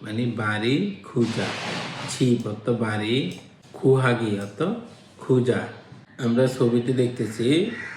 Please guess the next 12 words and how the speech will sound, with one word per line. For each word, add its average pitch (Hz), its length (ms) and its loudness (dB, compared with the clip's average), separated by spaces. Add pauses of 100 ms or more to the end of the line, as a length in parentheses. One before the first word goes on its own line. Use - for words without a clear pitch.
(200)
ওনারা 117 300 4
একটা 120 220 2
অ্যাপার্টমেন্ট 120 580 2
দেখতেছে। 117 680 0 (260)
ছেলেটা 123 520 4
বলতেছে, 117 480 2
"বাঙি 117 720 4
মানে 107 220 -2
রুমটি 117 960 2 (480)
চোম 123 380 6
মানে 110 200 0
একটু 120 920 0